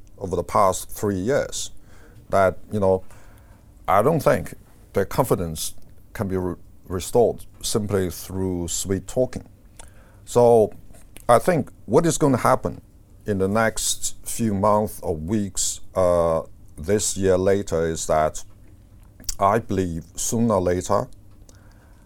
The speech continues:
uh, probably this year, China is going to, uh, end investigation into Ant Financial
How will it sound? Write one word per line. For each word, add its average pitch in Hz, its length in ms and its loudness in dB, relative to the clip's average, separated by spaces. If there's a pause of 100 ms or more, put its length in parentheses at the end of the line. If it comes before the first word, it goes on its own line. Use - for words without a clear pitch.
(160)
uh, 87 540 2 (1080)
probably 98 400 2
this 90 300 -6
year, 67 380 -2 (880)
China 107 380 0
is 92 320 -4
going 92 360 -4
to, 85 400 -4
uh, 78 300 0 (180)
end 98 600 -2
investigation 90 840 -4
into 87 400 -8
Ant 101 300 0
Financial 95 720 -2